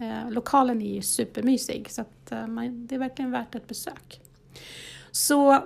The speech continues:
tack snälla ni för att, eh, Småföretagarpodden fick komma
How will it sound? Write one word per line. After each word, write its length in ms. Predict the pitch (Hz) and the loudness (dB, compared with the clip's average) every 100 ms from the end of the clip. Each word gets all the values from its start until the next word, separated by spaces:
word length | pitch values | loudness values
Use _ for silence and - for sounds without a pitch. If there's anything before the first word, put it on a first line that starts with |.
| - | -2
tack 240 | - 415 415 | 2 4 4
snälla 540 | - 302 247 220 240 | 4 6 8 8 6
ni 220 | 247 233 | 6 6
för 400 | 220 - 214 220 - | 2 0 0 0 -4
att, 440 | 208 - - - | -8 -8 -16 0
eh, 200 | 208 208 | 4 4
Småföretagarpodden 1200 | 208 - 226 202 - 202 - 196 196 208 196 202 | 4 2 4 2 0 -4 -2 -2 -2 -2 -2 -2
fick 200 | 196 208 | 0 -2
komma 440 | - 202 185 180 | 2 2 4 6